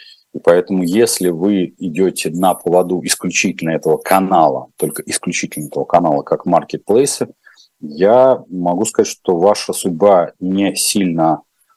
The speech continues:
а, хороша по причине того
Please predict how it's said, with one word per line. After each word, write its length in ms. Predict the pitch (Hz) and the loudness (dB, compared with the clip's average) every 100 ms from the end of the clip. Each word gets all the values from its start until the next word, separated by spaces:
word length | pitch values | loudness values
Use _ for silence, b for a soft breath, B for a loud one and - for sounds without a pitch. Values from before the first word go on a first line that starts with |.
| _ | _
а, 160 | 85 80 | 0 0
хороша 640 | - 87 76 - 95 117 | 2 2 2 4 4 4
по 180 | - 107 | 4 -2
причине 580 | - 87 - - 110 98 | 0 -10 -6 -2 0 -2
того 560 | - 78 87 107 123 | 0 0 2 0 0